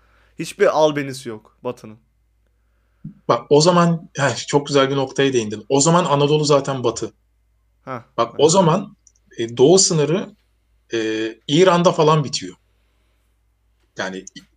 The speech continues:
Speaker 2: o sonrası Batı. Çünkü zaten, e, Rumi topraklar ya buralar, Rum.
Speaker 1: Hı.
Speaker 2: Rum diyarı. Osmanlılar da kendine Rum diyordu bu arada. Selçuklular da öyle.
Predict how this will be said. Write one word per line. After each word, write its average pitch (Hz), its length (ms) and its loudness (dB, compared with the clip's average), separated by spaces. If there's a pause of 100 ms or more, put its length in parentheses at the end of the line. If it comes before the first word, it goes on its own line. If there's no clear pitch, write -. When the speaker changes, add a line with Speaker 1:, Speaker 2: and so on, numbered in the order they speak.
(200)
Speaker 2:
o 151 200 4
sonrası 151 480 2
Batı. 143 260 2
Çünkü 127 260 -6
zaten, 143 420 0
e, 120 160 0
Rumi 147 480 0
topraklar 147 520 0
ya 101 180 -4
buralar, 98 320 -10
Rum. 120 220 -2 (260)
Speaker 1:
Hı. 113 260 -10
Speaker 2:
Rum 131 180 0
diyarı. 92 300 -8 (180)
Osmanlılar 143 480 2
da 127 40 -6
kendine 117 300 -4
Rum 101 340 -8
diyordu 98 240 -8
bu 107 80 -6
arada. 104 160 -8
Selçuklular 117 600 0
da 104 40 -4
öyle. 92 220 -6